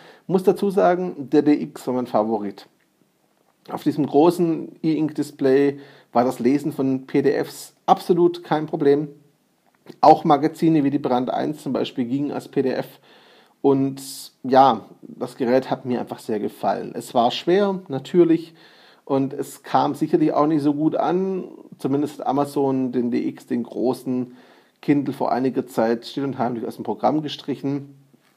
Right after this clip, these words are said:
Ich weiß nicht, ob's daran lag, dass er eine Konkurrenz zum Tablet hätte sein können, was ich aber ehrlich gesagt nicht glaube, oder eher daran, und das vermute ich, dass er sich einfach so schlecht verkauft hat. Fakt ist, es gibt den D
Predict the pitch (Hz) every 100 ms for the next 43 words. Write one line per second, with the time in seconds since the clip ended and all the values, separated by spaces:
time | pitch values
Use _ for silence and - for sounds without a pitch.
0 | _ _ _ _ - 131 165 185 185 -
1 | - 143 123 127 123 123 - 120 123 -
2 | 127 123 - 131 123 127 139 - 117 135
3 | 135 147 147 135 139 127 131 139 135 135
4 | - _ _ _ 98 104 107 - 127 107
5 | 90 110 - - 107 104 - 123 160 -
6 | 107 92 117 170 175 - - - _ _
7 | _ - - 143 143 131 127 120 117 117
8 | 139 143 143 113 113 - 113 131 151 143
9 | 120 - 117 117 110 117 - 110 - -
10 | 107 - 98 - - - 127 170 - 156
11 | - - - _ - 143 143 - 143 139
12 | - - - 131 - 113 113